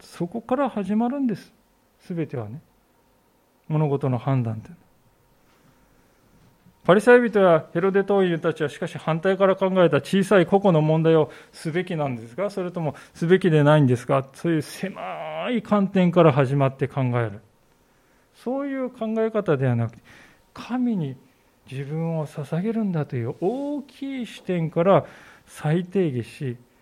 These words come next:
捉え直すようにしなさいと、イエス様は私たちに命じておられるんですね。逆に言うとですね、私たちが経験する問題っていうのは多くの場合、自分が何者であり、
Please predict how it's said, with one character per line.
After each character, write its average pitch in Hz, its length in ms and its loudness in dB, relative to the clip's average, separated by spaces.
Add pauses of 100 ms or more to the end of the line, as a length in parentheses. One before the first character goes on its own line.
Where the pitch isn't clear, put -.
(360)
捉 214 440 -2
え 240 40 2
直 233 320 2
す 226 180 -8
よ 202 200 -2
う 202 80 0
に 190 100 2
し 175 140 -2
な 170 140 2
さ 170 180 0
い 160 100 0
と、 175 340 2 (540)
イ 139 60 0
エ 135 40 2
ス 135 100 -14
様 120 140 -6
は 113 40 -6
私 113 240 -8
た 135 80 -8
ち - 100 -6
に 175 80 2
命 135 180 2
じ - 120 -8
て 135 80 -6
お 123 40 -4
ら 113 100 -4
れ 104 40 -4
る 101 60 -8
ん - 20 -10
で 104 60 -12
す - 100 -14
ね。 170 220 -2 (1300)
逆 151 240 2
に 202 60 6
言 220 100 6
う - 20 4
と 226 140 2
で 160 60 0
す - 80 -12
ね、 113 200 -6 (880)
私 175 280 0
た 226 80 -2
ち 220 80 4
が 160 80 6
経 151 160 0
験 165 160 2
す - 80 -6
る 131 80 2
問 139 260 2
題 170 140 4
っ - 20 -4
て 165 140 -4
い - 20 2
う - 20 0
の 120 140 -2
は 139 60 2
多 240 140 0
く 240 120 -4
の 175 120 -2
場 123 160 -6
合、 110 40 -8 (1400)
自 131 140 -4
分 196 240 2
が 180 180 2
何 127 320 4
者 220 280 2
で 214 140 0
あ 220 100 0
り、 175 80 -10